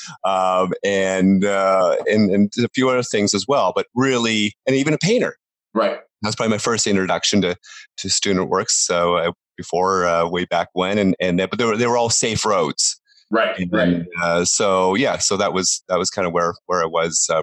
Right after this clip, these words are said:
Speaker 1: prior to StudentWorks.
Speaker 2: And so what was your biggest frustration as a teenager before you got started in business?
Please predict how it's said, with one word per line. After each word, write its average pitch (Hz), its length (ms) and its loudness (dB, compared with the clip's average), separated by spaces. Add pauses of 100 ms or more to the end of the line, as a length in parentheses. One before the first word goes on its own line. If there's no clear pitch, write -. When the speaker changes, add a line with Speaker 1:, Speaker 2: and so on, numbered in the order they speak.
Speaker 1:
prior 80 180 -2
to 73 60 -10
StudentWorks. - 560 -6 (400)
Speaker 2:
And 156 160 0
so 165 180 0
what - 180 -2
was - 140 0
your 180 120 2
biggest 147 400 -2
frustration 117 580 0
as 101 140 0
a 95 100 -2
teenager 104 580 0
before 101 340 0
you 98 80 0
got - 200 -2
started 87 440 0
in 82 140 0
business? - 580 -2